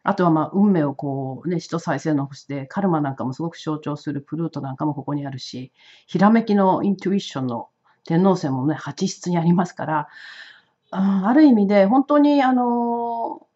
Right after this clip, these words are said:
自分の魂が呼んでいること、望んでいることに忠実に、えー、ひたむきに一生懸命やっていく中で、まあ、まあ、宇宙のエネルギーとつながってですね、スピリチュアルな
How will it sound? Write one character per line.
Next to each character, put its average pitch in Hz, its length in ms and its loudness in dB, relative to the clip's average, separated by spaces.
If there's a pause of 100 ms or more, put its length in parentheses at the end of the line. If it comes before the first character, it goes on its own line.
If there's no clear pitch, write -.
自 196 200 -4
分 240 180 4
の 247 120 2
魂 185 1200 2 (1000)
が 226 120 2
呼 254 260 6
ん 247 40 6
で 240 140 6
い 240 40 6
る 240 80 0
こ 208 120 -2
と、 - 260 -8 (160)
望 208 320 2
ん - 20 0
で 196 80 2
い 190 60 2
る 185 80 -4
こ 180 120 -6
と 175 300 -8 (320)
に 277 120 4
忠 247 260 2
実 220 280 -2
に、 240 340 2 (760)
え 170 220 -4
ー、 - 20 -4
ひ - 80 -8
た 220 100 2
む 214 100 2
き 214 80 -2
に 214 80 0
一 208 80 -6
生 240 60 0
懸 240 120 0
命 214 100 2
や 175 80 0
っ - 120 -14
て 185 100 -4
い 185 80 -2
く 196 100 -4
中 196 320 0
で、 190 480 -2 (580)
ま 214 260 4
あ、 - 20 -4
ま 202 140 6
あ、 190 60 6
宇 208 100 4
宙 240 180 4
の 190 160 6
エ - 20 6
ネ 202 140 6
ル 233 80 4
ギ 208 80 4
ー 180 40 2
と 165 100 -2
つ 180 120 0
な 196 120 4
が 185 80 -8
っ - 40 -14
て 220 120 2
で 175 80 0
す - 80 -6
ね、 196 100 -2
ス - 160 -18
ピ 285 100 4
リ 262 140 2
チ - 100 -2
ュ 190 40 4
ア - 20 -2
ル 175 100 -2
な 202 260 2